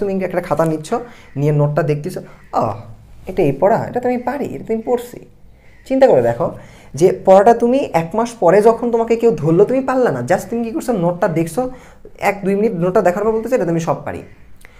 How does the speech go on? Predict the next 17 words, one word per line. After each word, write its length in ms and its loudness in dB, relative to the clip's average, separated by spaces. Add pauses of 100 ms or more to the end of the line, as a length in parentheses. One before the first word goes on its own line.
(140)
So 80 -18
দেখো, 280 -4
প্রত্যেকটা 500 -6
জায়গায় 480 -4
অ্যাক্টিভ 440 -10
রিকলটা 380 -6
কাজ 240 -14
করে। 240 -10 (460)
তোমার 560 -2 (320)
এইখানে 720 0
অ্যাক্টিভ 400 -2
রিকল 260 -2
হিসেবে 280 -6
কাজ 260 -10
করে 140 -6
তোমার 220 -6
খাতা। 360 -10